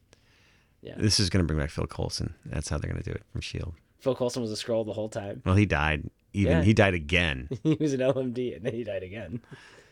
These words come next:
Speaker 2: Yeah.
Speaker 1: Yeah, I'm just curious. I'm just, I like
Speaker 2: Well,
Speaker 1: throwing out
Speaker 2: again,
Speaker 1: theories of
Speaker 2: I,
Speaker 1: who
Speaker 2: again,
Speaker 1: could be
Speaker 2: I,
Speaker 1: it.
Speaker 2: I'm a little picky. Like I said, I've already talked about how being picky a little bit at that moment there, but I think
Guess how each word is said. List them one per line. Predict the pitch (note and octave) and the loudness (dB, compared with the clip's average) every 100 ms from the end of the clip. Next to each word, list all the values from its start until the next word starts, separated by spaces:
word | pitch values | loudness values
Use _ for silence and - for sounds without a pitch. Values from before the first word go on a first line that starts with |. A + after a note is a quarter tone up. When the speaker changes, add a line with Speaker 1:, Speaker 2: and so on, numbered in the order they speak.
| _ _ _ - | _ _ _ -8
Speaker 2:
Yeah. | C3 | 4
Speaker 1:
Yeah, | G#3 | 6
I'm | F3+ | 6
just | E3 - | 4 6
curious. | G3 F#3+ | 8 8
I'm | E3+ | 8
just, | G3+ - _ _ - | 2 -2 _ _ 2
I | |
like | F#3 G#3+ | 4 8
Speaker 2:
Well, | G3+ | 8
Speaker 1:
throwing | G3+ | 10
out | |
Speaker 2:
again, | G3 A3 | 8 8
Speaker 1:
theories | F#3+ F#3 | 8 6
of | D#3 | 6
Speaker 2:
I, | F#3 F3 | 6 6
Speaker 1:
who | |
Speaker 2:
again, | E3 F3 | 6 6
Speaker 1:
could | D#3+ D3+ | 6 6
be | |
Speaker 2:
I, | D3+ | 6
Speaker 1:
it. | |
Speaker 2:
I'm | D3+ | 6
a | |
little | E3 F3+ | 4 2
picky. | C3 E3 D#3 D#3+ | 2 0 4 4
Like | D3 - A#2 | 6 4 4
I | A#2 | 4
said, | - C2 | 2 -2
I've | D2 | 0
already | G#2 A#2 | 2 0
talked | - A2 G#2 | -2 -2 0
about | G#2+ G2+ | 2 2
how | G2 | 2
being | F#2+ F2+ | 2 0
picky | - A#2 G#2+ | -2 -2 0
a | |
little | F#2+ G2+ | 2 2
bit | F#2+ | 2
at | F2+ | 2
that | F2+ E2+ | 2 2
moment | F2+ F2+ E2+ | 0 0 0
there, | F2+ F2 | 0 0
but | E2 | 0
I | D2+ | -4
think | D#2 F#2+ F2 - | -2 -2 -2 -6